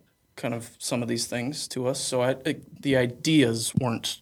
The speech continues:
totally new to me, but I had never heard it, um, presented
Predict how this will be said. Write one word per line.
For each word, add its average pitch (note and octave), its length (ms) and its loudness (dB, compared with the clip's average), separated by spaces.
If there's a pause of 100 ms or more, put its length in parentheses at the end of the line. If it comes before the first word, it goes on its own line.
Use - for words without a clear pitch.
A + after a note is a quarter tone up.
totally A2 340 -4
new A2+ 220 -2
to - 100 -10
me, A2+ 360 -8 (1080)
but - 100 -4
I B2 60 4
had A#2+ 100 2
never B2 340 2
heard B2 280 0
it, A2+ 240 -6 (840)
um, C3+ 360 -12 (1160)
presented B2 580 -2